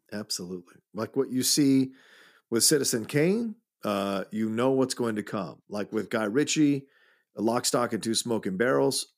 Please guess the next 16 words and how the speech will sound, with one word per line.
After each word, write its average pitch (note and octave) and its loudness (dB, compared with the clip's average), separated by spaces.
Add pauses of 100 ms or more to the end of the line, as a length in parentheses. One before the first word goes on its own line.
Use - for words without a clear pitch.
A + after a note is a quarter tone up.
you F#2 -4
know A#2 2
for A#2+ -2
the A#2 -2
most A2+ -2
part F#2 -4
what F#2+ -2 (280)
Guy G2 -2
Ritchie's F#2 0
style F#2 0
is F2+ -4
going F2+ -6
to E2 -12
be E2 -4
going D#2+ -10
forward. G#2+ 0